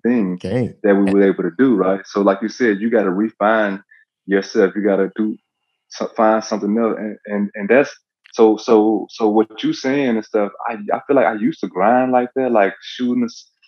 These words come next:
Speaker 1: seven in a row, making seven in a row or something. I used to do all that stuff. I'd be in the gym for an hour and a half after,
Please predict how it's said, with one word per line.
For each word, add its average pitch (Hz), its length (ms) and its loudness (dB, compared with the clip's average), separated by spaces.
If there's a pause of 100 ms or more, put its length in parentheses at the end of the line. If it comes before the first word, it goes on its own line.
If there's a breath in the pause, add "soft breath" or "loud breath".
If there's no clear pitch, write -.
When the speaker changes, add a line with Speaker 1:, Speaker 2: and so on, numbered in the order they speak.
(120)
Speaker 1:
seven 120 380 2
in 120 60 -2
a 117 60 0
row, 120 420 2
making 117 280 -4
seven 120 300 -4
in 117 60 0
a 117 40 2
row 117 240 4
or 117 80 -2
something. 117 520 -4 (520 soft breath)
I 107 80 6
used 127 260 2
to 110 60 -6
do 123 160 6
all 113 180 6
that 113 140 2
stuff. 113 220 0
I'd 107 180 0
be 113 80 -4
in 107 60 -6
the 104 140 -12
gym 110 460 -4 (400)
for 101 100 2
an 90 60 6
hour 110 160 6
and 110 100 0
a - 40 -6
half 85 240 -2 (340)
after, 92 340 -2